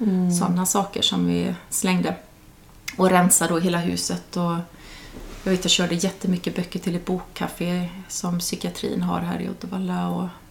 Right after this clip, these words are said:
Speaker 2: ja, sånt som man kände att jag behövde luft, liksom. Det känns som
Speaker 1: Mm.
Speaker 2: att jag på att kvävas, eh,
Speaker 1: Mm.
Speaker 2: här hemma. Men, eh, I den här samma veva i alla fall så råkar ett hjärta försvinna som Erik hade gjort, som har hängt ner i alla år ner i våran hall.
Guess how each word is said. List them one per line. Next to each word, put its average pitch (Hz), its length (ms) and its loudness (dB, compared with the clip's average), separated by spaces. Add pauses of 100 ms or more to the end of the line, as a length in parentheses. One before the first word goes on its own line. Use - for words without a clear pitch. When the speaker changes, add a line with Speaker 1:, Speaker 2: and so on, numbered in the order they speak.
(580)
Speaker 2:
ja, - 180 -4 (160)
sånt 190 280 0
som 185 120 -2
man 180 100 2
kände 180 340 0
att - 360 -8 (600)
jag 196 240 2
behövde 190 240 4
luft, 190 420 0
liksom. 196 200 2
Det 190 60 8
känns 185 200 6
som 180 80 4
Speaker 1:
Mm. 180 80 4
Speaker 2:
att 180 60 0
jag 175 100 -6
på - 60 -12
att - 60 -16
kvävas, 190 600 -2
eh, 196 140 8
Speaker 1:
Mm. 180 220 6 (420)
Speaker 2:
här 185 120 -2
hemma. 180 280 0 (800)
Men, 190 360 6
eh, 185 220 4 (340)
I 214 160 4
den 208 200 6
här 185 200 4
samma 180 320 6
veva 196 380 4
i 202 40 4
alla 185 140 2
fall 170 320 0
så 180 400 0
råkar 196 520 0
ett - 400 -8
hjärta 190 460 -2
försvinna 170 600 2
som 185 220 0
Erik 185 300 2
hade 214 160 4
gjort, 196 220 2
som 185 120 2
har 180 80 6
hängt 175 260 0
ner 180 140 2
i 170 80 0
alla 170 200 0
år 170 140 -4
ner 170 140 -2
i 180 40 -4
våran 175 300 -2
hall. 226 300 4